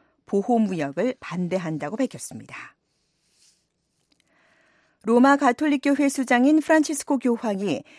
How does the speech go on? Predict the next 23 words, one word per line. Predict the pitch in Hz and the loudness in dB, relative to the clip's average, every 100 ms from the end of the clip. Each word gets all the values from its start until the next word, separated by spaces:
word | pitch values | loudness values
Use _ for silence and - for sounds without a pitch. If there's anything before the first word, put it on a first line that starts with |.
| - _ | -20 _
북한의 | 220 - 247 247 269 | -6 0 0 2 0
평양 | - 302 302 294 | 2 4 6 4
방문 | 277 233 240 233 | 4 4 4 4
요청을 | 220 214 226 233 285 277 | 2 -2 -2 2 2 2
진지하게 | - 226 233 254 247 226 254 | 2 4 4 2 -2 0 -4
검토할 | 233 233 240 285 254 | -2 0 0 0 -2
것이라고 | - 170 - 151 - 185 - | -2 -6 -6 -6 -2 -4 -4
교황청이 | - 214 233 226 226 220 233 | -2 -2 2 0 0 -2 -2
밝혔습니다. | 233 - 147 - 143 127 110 - _ _ _ _ _ _ _ _ | -4 -8 -12 -10 -10 -8 -10 -10 _ _ _ _ _ _ _ _
로이터 | - 226 240 269 | -2 0 2 2
통신 | 269 247 - 226 | 4 2 2 0
등은 | 208 269 214 - - _ - | 2 4 2 0 -14 _ -8
피에트로 | 302 294 285 285 285 | -2 0 0 0 0
파롤린 | 277 262 254 240 269 220 143 | 2 0 2 2 4 2 0
교황청 | 220 220 240 233 - 262 | -4 -2 0 0 2 2
국무원장이 | 269 247 240 240 185 160 147 151 196 147 | 4 4 4 4 0 -2 -4 -4 -4 -4
십팔 | - - - 190 | -8 -10 -6 -4
일 | 240 | -4
기자들에게 | 247 247 240 240 185 165 156 107 - _ _ _ _ _ - | -4 -2 -2 -2 -4 -6 -4 -4 -6 _ _ _ _ _ -4
교황이 | 226 233 247 269 | 0 2 4 4
방북 | 277 - 214 226 262 | 2 0 0 2 0
의지를 | 247 226 240 262 | -2 -2 0 -2
밝혔다면서 | 247 185 196 165 156 143 170 147 | -2 -6 -6 -6 -6 -6 -4 -4